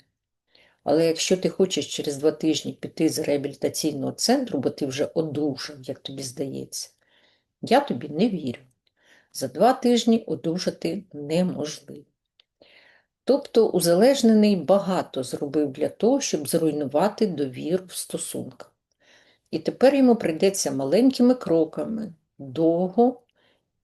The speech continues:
і непросто цю довіру вибудовувати.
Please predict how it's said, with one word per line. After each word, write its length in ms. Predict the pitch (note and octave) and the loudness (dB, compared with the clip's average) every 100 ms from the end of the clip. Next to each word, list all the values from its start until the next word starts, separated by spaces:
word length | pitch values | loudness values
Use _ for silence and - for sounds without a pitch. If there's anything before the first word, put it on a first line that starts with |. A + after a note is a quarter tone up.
| _ _ A3+ | _ _ 4
і 100 | B3 | 6
непросто 960 | G3+ - C#3 B2+ C3 - - B3 B3+ _ | 6 2 -8 -8 -8 -8 -2 -2 -2 _
цю 240 | - - G3 | -10 -6 -4
довіру 760 | D3+ C#3 B2 C3+ E3 B3 C4+ - _ | -4 -6 -8 -4 -2 -2 -4 -10 _
вибудовувати. 880 | D#3 G3 G3 D#3 - A#2+ - _ | -2 0 -2 -4 -10 -14 -20 _